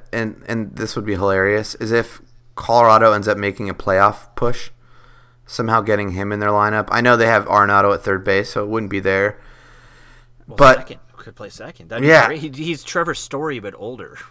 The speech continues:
Speaker 1: I mean, it's hard to, like, if you were, like, making a player on a video game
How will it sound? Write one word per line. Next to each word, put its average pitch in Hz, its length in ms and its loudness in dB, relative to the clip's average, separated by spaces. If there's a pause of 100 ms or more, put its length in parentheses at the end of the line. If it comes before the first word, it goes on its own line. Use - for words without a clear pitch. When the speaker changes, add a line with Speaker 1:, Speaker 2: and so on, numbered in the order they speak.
(560)
Speaker 1:
I 139 80 2
mean, 127 480 0 (460)
it's 139 220 0
hard 151 320 6
to, 127 420 4 (420)
like, 113 400 -2
if 120 160 -8
you 143 120 4
were, 143 120 6
like, 123 460 0
making 123 440 -2
a 107 60 -4
player 113 520 4
on 101 160 0
a 98 40 -6
video 104 340 2
game 95 460 -8